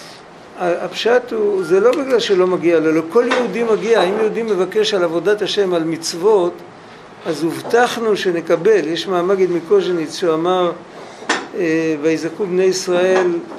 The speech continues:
ותעל שוועתם אל האלוקים מן העבודה", שהפשט שהם, הם, שהם לא יכולים לעבוד את השם, הם עובדים את המצרים ולא נשאר להם כוח לעבוד את השם, אז זה "עלתה שוועתם אל האלוקים מן העבודה",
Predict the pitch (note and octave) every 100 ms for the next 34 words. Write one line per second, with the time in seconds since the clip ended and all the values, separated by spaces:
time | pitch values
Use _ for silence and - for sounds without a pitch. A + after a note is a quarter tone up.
0 | - D#3+ D#3+ F#3+ F#3+ F3+ F3 D3+ D#3+ F#3
1 | F3+ E3+ D#3+ D#3 - F#3+ F3+ E3 D#3 C#3+
2 | C#3+ C3+ G3+ F3+ D#3 D#3+ - - - -
3 | - - - - - - D#3 D3 D3 -
4 | F#3+ F#3 - E3+ E3 D#3 C#3+ - - -
5 | - F3+ D3+ D3 D3 D#3 - - - E3+
6 | F3+ F#3 G3+ F3+ E3 F3+ E3 C#3+ - F#3+
7 | C#3+ C3+ C#3 C3+ G3 F#3 F3+ D#3 - F3+
8 | G3 F3 D#3+ F#3 F#3 F#3 F3+ D#3+ F#3 F3
9 | E3 D3+ F3 E3 E3 - E3 E3+ F#3+ -
10 | - - - - - - E3 D#3+ D#3+ D3
11 | A#3+ B3 F3+ E3 - B3 A3+ G#3+ F3 D#3+
12 | E3 G#3+ A3 F#3+ E3+ E3 E3 D#3+ G#3 G#3
13 | F3+ F3 F3 F#3 F3+ A#3 G3+ F#3+